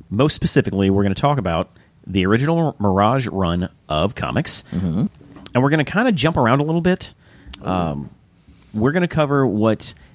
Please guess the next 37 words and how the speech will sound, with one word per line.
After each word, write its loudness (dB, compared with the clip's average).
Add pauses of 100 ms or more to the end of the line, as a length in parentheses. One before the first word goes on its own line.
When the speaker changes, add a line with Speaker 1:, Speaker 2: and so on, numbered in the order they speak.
(160)
Speaker 1:
is, 4 (160)
uh, -8 (440)
widely 0
considered -2 (460)
the 0
main 2
canon -4 (200)
of 0
the -2
original 0
Mirage -2
run. -8 (720)
S-, -6
and -2
this 0
will 2
be 0
the 0
third 2
time 0
we've -4
done -6
that. -8
Speaker 2:
Mm-hmm. -2 (180)
Speaker 1:
Um, -8 (180)
this 0
time 0
we're 0
jumping -2
around -4
a -6
lot -2
more -2
than 0
we 0
have -4
before. -2